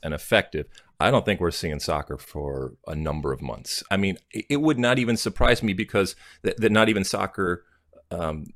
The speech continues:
the rest of this year. And, and I only say that because given the severity and the seriousness of this situation, you can bet your ass, uh, and rightfully so,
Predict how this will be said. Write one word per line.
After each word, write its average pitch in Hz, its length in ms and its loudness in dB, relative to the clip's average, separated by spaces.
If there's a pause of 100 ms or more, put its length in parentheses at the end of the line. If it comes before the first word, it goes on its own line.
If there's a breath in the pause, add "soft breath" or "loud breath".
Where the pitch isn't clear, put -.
(160)
the 98 160 -2
rest 87 240 2
of 82 40 -8
this 82 240 -4
year. 82 240 -2 (280 soft breath)
And, 107 120 -4
and 120 120 6
I 123 60 6
only 143 180 4
say 151 240 0
that 113 200 4
because 95 460 0 (840 soft breath)
given 175 360 2
the 131 100 4
severity 107 720 8
and 85 100 -2
the 87 60 -2
seriousness 104 880 0
of 78 200 -6
this 80 160 -2
situation, 82 880 -4 (420 soft breath)
you 202 120 -4
can 73 360 -8 (160)
bet - 340 -4
your 117 280 -4 (100)
ass, - 540 -6 (120)
uh, 85 280 -8 (100)
and 101 180 2
rightfully 120 480 0
so, 76 540 0